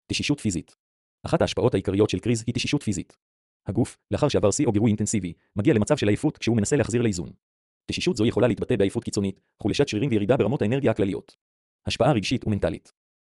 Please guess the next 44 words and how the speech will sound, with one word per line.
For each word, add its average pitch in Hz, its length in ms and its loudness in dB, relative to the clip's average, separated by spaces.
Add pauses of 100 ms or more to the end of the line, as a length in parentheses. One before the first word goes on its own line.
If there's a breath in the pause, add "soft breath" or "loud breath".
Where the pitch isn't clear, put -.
לקריז 131 260 0
יכולות - 240 0
להיות 95 160 2
גם 110 100 4
השפעה 110 200 4
רגשית 139 380 -2
ונפשית 101 280 -4
משמעותית 107 400 -2
על - 60 0
אנשים. 117 300 -4 (540)
בעקבות 104 280 0
האופוריה 110 300 4
הראשונית 101 320 -2
או 123 60 2
ההנאה 107 180 0
הנגזרת 135 320 0
מהחומר 127 280 -2
או 123 100 2
ההתנהגות 101 300 -2
הממכרים, 104 360 -2 (240)
אנשים 95 220 -2
עלולים 120 200 2
לחוות 120 280 -2
תחושות 113 220 -2
של 101 120 -2
עצב, 107 180 -6 (300)
דיכאון, 98 340 -4 (180)
עצבנות - 340 -2
ואפילו 139 220 0
חרדה 113 260 2
במהלך 113 280 -2
הקריז. - 380 -10 (520)
המעבר 95 240 -2
המהיר 113 240 2
ממצב 104 300 0
מרומם 110 240 -2
למצב 127 240 0
רוח 110 180 2
ירוד 117 180 -2
יכול 131 160 0
להיות 123 180 0
מבלבל 107 400 0
ומאתגר 123 300 0
לניהול. - 320 -4